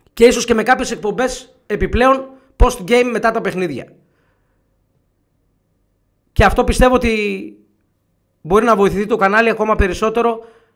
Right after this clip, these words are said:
με ατομικό περιεχόμενο που να είναι ίσως και πιο ελκυστικό από ραδιοφωνικές εκπομπές. Ε,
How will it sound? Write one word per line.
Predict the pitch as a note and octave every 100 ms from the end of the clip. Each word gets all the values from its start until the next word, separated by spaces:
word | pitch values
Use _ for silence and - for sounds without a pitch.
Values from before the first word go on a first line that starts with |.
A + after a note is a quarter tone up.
| _ _ _ _ -
με | F#3 F3+ F3
ατομικό | E3 F#3 F3+ A#3
περιεχόμενο | A#3 G#3 F3+ - A#3+ B3+ B3+ A#3+
που | G3+
να | G#3
είναι | A#3 A#3
ίσως | G#3+
και | A3+
πιο | - A#3+
ελκυστικό | G#3 F3+ G3+ G3+ E3 - - _ _ -
από | C#3 D3+
ραδιοφωνικές | D3 D#3+ D#3+ D#3 F3+
εκπομπές. | F3 C#3 D3 C#3 - _ _ _ _ _ _ _ _ _ _ _ _ _ _ _
Ε, | - G3 G3 F#3+ F#3 F3+ F3 F3 D#3+ D3+ C#3+